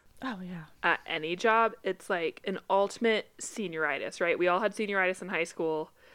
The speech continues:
Speaker 2: when it was the last few months of school and you were just ready to graduate and be done. <laughs> And then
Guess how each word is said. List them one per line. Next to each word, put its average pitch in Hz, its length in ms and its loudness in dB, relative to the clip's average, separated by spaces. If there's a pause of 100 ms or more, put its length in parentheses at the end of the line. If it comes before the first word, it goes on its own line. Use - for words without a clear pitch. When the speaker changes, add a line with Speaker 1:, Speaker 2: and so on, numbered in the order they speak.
(100)
Speaker 2:
when 160 340 0
it 151 60 -4
was 147 140 -6
the 151 60 -4
last 156 260 -4
few 180 140 -2
months 165 200 -8
of 175 80 -12
school 160 460 0
and 151 100 -4
you 147 60 -10
were 151 80 -10
just 147 180 -10
ready 156 120 -2
to 160 60 -4
graduate 156 520 -2
and 156 80 -10
be 151 100 -6
done. 143 520 -2
<laughs> - 40 -18 (400)
And 196 180 -2
then 151 400 0